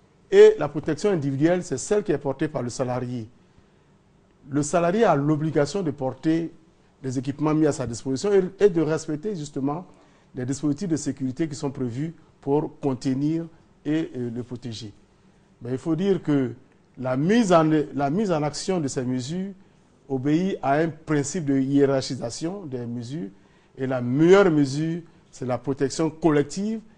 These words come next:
qui ne dépend pas de la volonté du salarié. Mais quand on ne peut pas faire autrement, alors on va vers la protection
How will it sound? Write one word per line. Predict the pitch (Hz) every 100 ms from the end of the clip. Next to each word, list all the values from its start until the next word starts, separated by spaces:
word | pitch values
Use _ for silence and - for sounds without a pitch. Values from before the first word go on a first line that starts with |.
| _ _ -
qui | 180 185
ne | 175 165
dépend | 156 131 131 196 196 156
pas | 143 160
de | 151
la | 131
volonté | 117 120 131 127 - 147 151 -
du | 127
salarié. | 123 131 120 117 123 107 - _ _ _ -
Mais | 127
quand | 123 202 196
on | 170
ne |
peut | 156
pas | 151 151
faire | 147 131
autrement, | 123 123 120 151 170 - - -
alors | 113 127 143 160 - -
on | 117
va | 139
vers | 135 143
la | 127
protection | 123 117 110 143 139